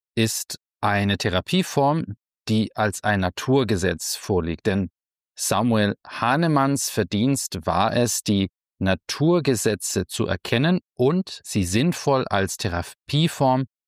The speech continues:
den Menschen anzubieten. Auch wenn die Homöopathie nach über zweihundert Jahren weltweit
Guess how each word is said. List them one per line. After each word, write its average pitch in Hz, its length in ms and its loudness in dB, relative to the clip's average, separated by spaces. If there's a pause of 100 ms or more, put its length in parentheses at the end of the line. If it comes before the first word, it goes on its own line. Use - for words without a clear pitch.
(220)
den 107 140 4
Menschen 110 540 0 (460)
anzubieten. - 800 -4 (600)
Auch 143 400 -2
wenn 131 320 2
die 120 220 2
Homöopathie 110 680 0
nach 101 160 0
über 113 240 -2
zweihundert 131 1080 0
Jahren 87 440 -2
weltweit 95 640 -2